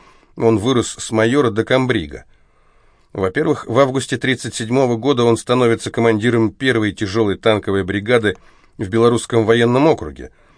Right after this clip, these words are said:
Это было элитное соединение Красной Армии, вооруженное трехбашенными танками Т двадцать восемь. По штату бригаде полагалось восемьдесят танков Т двадцать восемь. Фактически на первое января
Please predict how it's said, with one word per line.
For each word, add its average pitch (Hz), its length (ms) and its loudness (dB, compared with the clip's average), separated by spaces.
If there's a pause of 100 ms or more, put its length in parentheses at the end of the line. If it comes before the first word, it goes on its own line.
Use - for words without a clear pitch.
(140)
Это 113 180 -2
было 104 260 2
элитное 110 520 0
соединение 101 680 -2
Красной 98 480 -2
Армии, 110 460 2
вооруженное 95 720 0
трехбашенными 98 840 -2
танками 113 560 -2 (280)
Т 117 140 2
двадцать 98 420 -2
восемь. 90 380 -6 (760)
По 104 120 -4
штату 196 340 -2
бригаде 147 440 0
полагалось 131 540 2
восемьдесят 117 680 -4
танков 104 420 0
Т 95 160 2
двадцать 90 360 -2
восемь. 151 340 -2 (480)
Фактически - 680 -4
на 104 140 0
первое 98 340 0
января 98 640 2